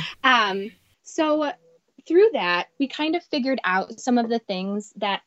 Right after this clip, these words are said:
I did that maybe he didn't recognize I was doing and didn't realize that that's what it took to make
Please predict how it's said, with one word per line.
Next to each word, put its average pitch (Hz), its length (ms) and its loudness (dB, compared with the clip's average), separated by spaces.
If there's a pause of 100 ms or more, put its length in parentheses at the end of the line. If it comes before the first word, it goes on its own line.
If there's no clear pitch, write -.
I 226 540 -2
did 196 360 0
that 196 180 -4
maybe 208 320 0
he 208 200 -4
didn't 180 600 2 (340)
recognize 180 800 4
I 175 120 4
was 170 160 4
doing 196 220 6
and 202 160 2
didn't 214 300 6
realize 214 500 6
that 180 160 2
that's 180 300 0
what 185 140 0
it - 120 0
took - 280 -4
to - 180 -2
make 165 260 -2